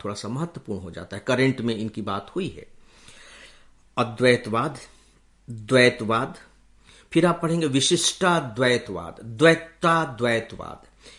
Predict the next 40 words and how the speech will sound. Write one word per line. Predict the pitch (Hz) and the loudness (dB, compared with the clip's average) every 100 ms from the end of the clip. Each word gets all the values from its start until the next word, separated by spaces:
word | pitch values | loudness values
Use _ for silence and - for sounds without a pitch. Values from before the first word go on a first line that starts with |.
| - | 0
इन | 190 | 2
पर | 208 214 | 6 4
भी | 190 | 2
थोड़ी | 170 170 | 0 -2
सी | 170 | 0
नजर | 147 127 | -2 -2
डाल | 131 110 | -2 -2
लीजिएगा, | 113 110 117 139 | -2 -4 -4 -4
ये | 185 | -4
बहुत | 147 147 | -4 -4
कठिन | - - 147 131 | -2 -4 -2 -2
नहीं | 104 | -2
है। | 92 82 - _ _ - | -4 -10 -14 _ _ 0
थोड़ी | 190 196 | 2 2
सी | 175 | 0
भी | 160 | -4
अगर | - 139 127 | -4 -4 -4
आप | 123 120 - | -4 -8 -8
पकड़ | 127 131 120 | -2 0 0
रखेंगे | - - 120 - 120 107 113 | -4 -8 -8 -4 -4 -2 -4
तो | - _ 139 | -8 _ -8
पक-, | 147 - - | -6 -8 -8
ये | 131 | -8
सारी | 156 170 151 - - | -4 -2 -2 -4 -6
जो | 123 113 | -4 -4
द्वैतवाद | 104 117 113 113 110 | -2 -2 0 -2 -4
से | - 101 | -4 -8
जुड़ी | 110 107 | -6 -6
हुई | 110 | -6
जो | 95 98 | -8 -8
दर्शन | 104 - 110 | -6 -2 -2
है, | 117 - - - - - - | -4 -10 -16 -20 -20 -20 -2
ये | 151 160 131 - - - | -2 0 -6 -16 -16 -10
आपके | 113 - | -10 -8
समझ | 117 104 104 98 | -6 -6 -6 -8
में | 98 - | -10 -8
आ | 98 | -12
जाएंगे। | 85 85 73 73 - _ - - - - - - _ - | -10 -16 -16 -18 -18 _ -20 -20 -20 -20 -20 -20 _ -2
सगुण | - 190 175 170 165 | 4 4 6 4 2
निर्गुण, | 127 117 107 87 | 2 -2 -4 -8